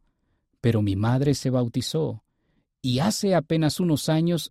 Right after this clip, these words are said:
entró en el templo. El hecho de saber que soy un hijo de Dios ha influido en muchas de las decisiones que he tomado en la vida. También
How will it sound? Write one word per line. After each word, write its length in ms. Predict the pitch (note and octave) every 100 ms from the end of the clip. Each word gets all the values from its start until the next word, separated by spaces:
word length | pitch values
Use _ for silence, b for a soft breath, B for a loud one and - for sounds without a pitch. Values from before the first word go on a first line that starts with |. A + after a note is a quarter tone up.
| -
entró 540 | C#3 B2 G#2+ D3+ D#3
en 140 | C#3+ C3+
el 120 | B2
templo. 560 | A#2 G#2 - A2+ A#2+ - _ _ _ _ _ _ _ _ _ _ _ _ _ _ _ _ -
El 160 | C#3
hecho 260 | A3+ A3+ A3
de 100 | F3+
saber 400 | C#3 B2+ D3 C3+
que 120 | C3+
soy 240 | - C3
un 160 | B2 A#2
hijo 280 | D#3 - D#3
de 120 | D3
Dios 480 | D3+ C#3+ G2+ - - b b -
ha 120 | F3+
influido 600 | G#3+ G3 D#3+ D3+ D#3+ D3
en 160 | B2
muchas 460 | B2 E3 - F#3 D#3+
de 120 | D3+
las 160 | C3+ B2
decisiones 680 | B2+ C3 - C#3 D3 D3 -
que 180 | C3+ B2+
he 40 |
tomado 440 | C3+ B2+ B2+ B2+
en 120 | A#2+ A#2
la 100 | A#2
vida. 500 | G#2+ G2+ G#2+ B2 _ _ _ _ _ _ _ -
También 640 | G2+ F#2+ A#2 C#3+ D3 D#3